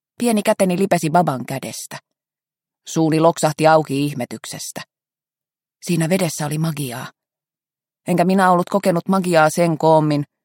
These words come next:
kun kuninkaan miehet olivat surmanneet maman. "Zeli Rorao", baba huhuili perääni.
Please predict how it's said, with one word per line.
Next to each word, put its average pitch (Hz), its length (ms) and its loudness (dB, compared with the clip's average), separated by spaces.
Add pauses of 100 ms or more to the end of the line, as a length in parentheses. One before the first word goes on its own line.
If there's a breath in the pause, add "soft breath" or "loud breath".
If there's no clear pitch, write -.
(120)
kun 170 120 0
kuninkaan 185 460 2
miehet 165 340 0
olivat 143 300 -2
surmanneet 123 680 -4
maman. 127 400 -10 (1700)
"Zeli 247 500 4
Rorao", 220 520 4 (420)
baba 160 240 2
huhuili 156 480 0
perääni. 117 520 -6